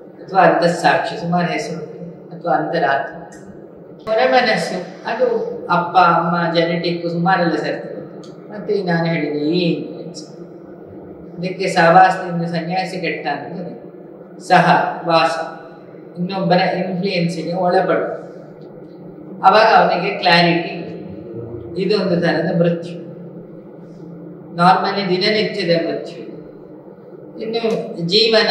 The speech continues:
ಅನ್ನೋ ಶಬ್ದಕ್ಕೆ ಬರ್ತದೆ. ಜೀವ ಅಲ್ಲಿ ಹಿಂದೆ ಜೀವ, ದೇಹ ಅಂತಿಲ್ಲ, ಜೀವನ ಅನ್ನೋ ಶಬ್ದ.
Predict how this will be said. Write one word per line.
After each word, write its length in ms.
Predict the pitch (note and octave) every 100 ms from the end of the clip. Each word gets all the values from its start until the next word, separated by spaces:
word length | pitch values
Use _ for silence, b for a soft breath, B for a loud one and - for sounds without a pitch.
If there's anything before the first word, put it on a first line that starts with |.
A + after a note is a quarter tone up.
| F3+
ಅನ್ನೋ 200 | F3 E3+
ಶಬ್ದಕ್ಕೆ 540 | E3 - - D3 C3
ಬರ್ತದೆ. 320 | D3+ - - - - - - - - - - - - - -
ಜೀವ 380 | - G3 A3 - - - - - - - - - - - - - - -
ಅಲ್ಲಿ 220 | F3 G#3 G#3
ಹಿಂದೆ 300 | G3 F#3+ E3+
ಜೀವ, 320 | F#3 G#3+ F3+ F3 -
ದೇಹ 300 | E3 F#3+ F#3+
ಅಂತಿಲ್ಲ, 460 | E3+ - D3+ A2+ A#2
ಜೀವನ 500 | D#3 F3+ F3 E3 -
ಅನ್ನೋ 140 | -
ಶಬ್ದ. 380 | - - - -